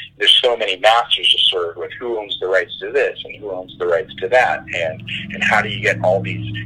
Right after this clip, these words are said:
entities that now have a stake in the game to agree on one thing? It's a very tough thing to do, and that's what makes producing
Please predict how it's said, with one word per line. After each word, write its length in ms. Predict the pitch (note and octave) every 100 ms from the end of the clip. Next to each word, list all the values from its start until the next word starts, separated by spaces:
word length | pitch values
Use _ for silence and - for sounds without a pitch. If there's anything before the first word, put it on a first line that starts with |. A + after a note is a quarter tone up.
| -
entities 540 | C3+ C#3+ B2+ - F#2 -
that 100 | F2+
now 180 | G2+ G2
have 160 | F#2
a 60 | E2
stake 340 | - G#2 G2
in 60 | F2
the 80 | D#2+
game 340 | - C3 A#2+ -
to 120 | G2
agree 400 | F2+ A2 A#2 G#2+
on 180 | F2+ -
one 200 | F#2 - -
thing? 300 | C3 G#2 - G#2+
It's 140 | G#2+
a 100 | G#2 -
very 280 | A#2 A#2+ A#2+
tough 280 | - -
thing 160 | - F2+
to 60 | E2
do, 220 | C#3 C#3+
and 80 | E2+
that's 240 | F#2+ G2+
what 140 | F#2+ F2+
makes 200 | F2 -
producing 500 | F#2 F2 E2+ - E2